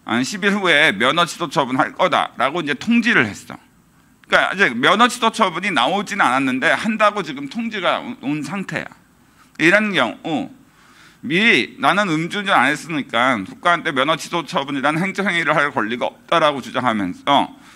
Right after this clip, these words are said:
면허 취소 처분이라는 행정행위를 하지 말아달라라고 요구할 수 있는 항고소송이 규정돼 있는가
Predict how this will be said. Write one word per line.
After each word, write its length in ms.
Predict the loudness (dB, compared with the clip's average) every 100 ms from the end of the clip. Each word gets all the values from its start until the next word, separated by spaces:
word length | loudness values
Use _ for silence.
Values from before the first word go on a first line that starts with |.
| -20 -20 _
면허 360 | 0 2 4 2
취소 280 | 2 -4 -2
처분이라는 560 | 0 0 2 2 2
행정행위를 640 | 0 -2 -2 -2 -2 0 0
하지 300 | 0 -2 0
말아달라라고 1500 | 2 4 4 4 2 -2 -8 _ _ _ _ 2 2 2
요구할 420 | 0 2 4 4 2
수 120 | -4
있는 140 | -2 -2
항고소송이 880 | -2 -6 -6 -4 -2 0 0 0
규정돼 440 | -2 -4 -4 0 2
있는가 500 | 4 4 2 -2